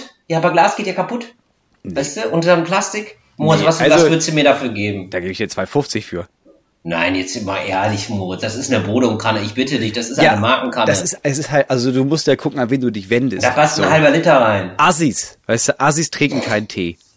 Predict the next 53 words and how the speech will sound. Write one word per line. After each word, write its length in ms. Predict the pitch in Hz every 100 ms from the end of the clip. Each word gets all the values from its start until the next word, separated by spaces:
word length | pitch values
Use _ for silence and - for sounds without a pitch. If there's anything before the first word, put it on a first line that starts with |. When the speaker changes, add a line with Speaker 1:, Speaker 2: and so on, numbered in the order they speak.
| _ -
Speaker 2:
Und 100 | 135
das 100 | 143
ist 80 | 139
eine 80 | 131
Speaker 1:
Ja. 80 | -
Speaker 2:
Assi-Kanne. 560 | 107 113 107 90 90 -
Weißt 220 | 110 110
du, 40 | 117
was, 120 | 117
weißt, 180 | 113 110
was 80 | 110
ich 100 | 107
meine? 360 | 107 107 123 - _ _ _
Speaker 1:
Wieso 120 | - 139
Speaker 2:
Wenn 40 |
du 100 | 190
Speaker 1:
ist 40 | 233
Speaker 2:
hier, 100 | 208
Speaker 1:
das 40 |
Speaker 2:
wenn, 80 | 165
Speaker 1:
eine 80 | -
Speaker 2:
wenn 80 | 170
sich 160 | 165 160
jemand 280 | 214 160 165
die 40 |
Speaker 1:
Assi-Kanne? 180 | 165 160
Speaker 2:
Mühe 220 | 208 233
macht, 220 | 175 147
eine 120 | 151
Teekanne 440 | - 202 214 143 117
zu 140 | -
kaufen. 420 | - 98 90 - -
Speaker 1:
Ja. 240 | - - -
Speaker 2:
Teekannen 640 | 190 294 302 143 113 101
sind 200 | 139 143
ja 80 | 139
nicht 180 | 165
nur 80 | 170
dafür 240 | 143 135 127
da, 180 | 123 -
Tee 300 | - 165 202
zu, 320 | - 117 98
zu, 200 | - -
aufzubrühen. 760 | 110 - - 101 98 107 95 - - -
Teekannen 420 | - 220 208 165
sind 140 | 131 127
dafür 240 | 123 -
da, 220 | 113 110
um 200 | 117 120
deinen 180 | 107 107
Lifestyle 1000 | 104 143 170 - - - 110 - 104 101
zu 140 | - 98
repräsentieren. 760 | 98 - 92 85 - 95 90